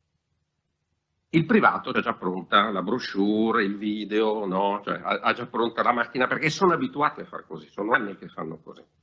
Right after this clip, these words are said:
Nel pubblico questa non è un'abitudine che c'è, storicamente. Sono dieci anni che si fanno concorsi, sarei sorpreso che qualcuno avesse, no? Non, non c'era neanche la materia prima su cui, su cui sperimentare. Bene, se noi riusciamo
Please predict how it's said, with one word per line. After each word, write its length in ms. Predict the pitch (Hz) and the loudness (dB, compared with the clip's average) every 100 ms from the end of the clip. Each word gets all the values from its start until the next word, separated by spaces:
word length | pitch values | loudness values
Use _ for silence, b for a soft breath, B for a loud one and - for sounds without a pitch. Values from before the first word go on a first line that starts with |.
| _ _ _ _ _ | _ _ _ _ _
Nel 180 | 175 | 0
pubblico 380 | 180 104 104 - | 0 -4 -4 -6
questa 260 | - 147 135 | -6 -4 -2
non 240 | 110 104 | 0 2
è 280 | 104 107 - _ | 0 -2 -10 _
un'abitudine 880 | - 92 104 104 85 80 87 90 - _ _ | -4 -4 -4 -8 -8 -6 -6 -6 -14 _ _
che 100 | 90 | -10
c'è, 320 | - 78 - _ _ _ _ | -6 -6 -6 _ _ _ _
storicamente. 600 | 95 90 95 80 82 - | -4 -2 -4 -6 -8 -6
Sono 160 | 117 | -2
dieci 220 | 117 120 | 0 2
anni 200 | 127 85 | 0 0
che 80 | 85 | -6
si 100 | 107 | -8
fanno 160 | 101 104 | -4 -4
concorsi, 500 | 151 - 95 90 - _ _ _ _ _ | -4 -6 -6 -8 -12 _ _ _ _ _
sarei 280 | - 101 | -2 0
sorpreso 480 | - - 135 117 92 | 0 -2 0 -2 -2
che 160 | 82 82 | -6 -8
qualcuno 340 | 120 - 90 | -8 -6 -6
avesse, 540 | 90 82 - - 85 - | -6 -8 -8 -6 -8 -4
no? 180 | 98 101 | -4 -2
Non, 180 | 98 98 | -6 -6
non 80 | 101 | 0
c'era 240 | 127 117 | 2 2
neanche 200 | 123 120 | 2 2
la 60 | 110 | 2
materia 380 | 113 113 107 | 2 0 0
prima 300 | 101 113 85 | -2 -2 -4
su 240 | 85 - - | -6 -14 -12
cui, 280 | 85 82 - _ _ _ _ _ | -8 -8 -12 _ _ _ _ _
su 140 | _ - | _ -10
cui 80 | |
sperimentare. 640 | 92 98 90 92 78 78 95 | -6 -4 -2 -2 -4 -8 0
Bene, 280 | 110 80 - _ _ _ | 0 -2 -14 _ _ _
se 220 | _ - 143 | _ 2 4
noi 220 | 214 247 | 6 4
riusciamo 800 | 156 - 85 78 82 82 - | 2 0 -2 -2 -4 -6 -12